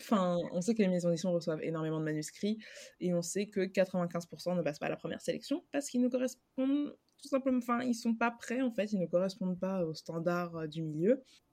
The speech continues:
Et, euh, je me demande, bah, quelle est la proportion de manuscrits envoyés par des personnes racisées, euh, dans ces maisons, mais surtout, quel est le pourcentage de personnes qui n'osent pas envoyer et qui se disent, ben, voilà, ils,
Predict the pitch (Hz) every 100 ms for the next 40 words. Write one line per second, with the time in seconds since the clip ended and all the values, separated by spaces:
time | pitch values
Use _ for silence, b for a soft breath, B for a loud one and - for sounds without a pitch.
0 | _ _ _ _ - 214 240 185 160 156
1 | 160 160 170 220 202 147 135 - - -
2 | 170 160 - - 170 - - 233 196 170
3 | 175 175 - - - 196 170 165 185 160
4 | 160 156 170 156 160 - 156 175 202 233
5 | - 175 160 151 160 - 156 156 269 -
6 | - _ _ - 156 160 156 240 - -
7 | 262 247 247 269 202 202 185 185 214 180
8 | 170 220 214 208 175 160 - 233 202 190
9 | 269 180 190 - 165 233 208 160 165 160
10 | 160 160 160 _ - _ _ _ _ -
11 | - 175 233 240 202 180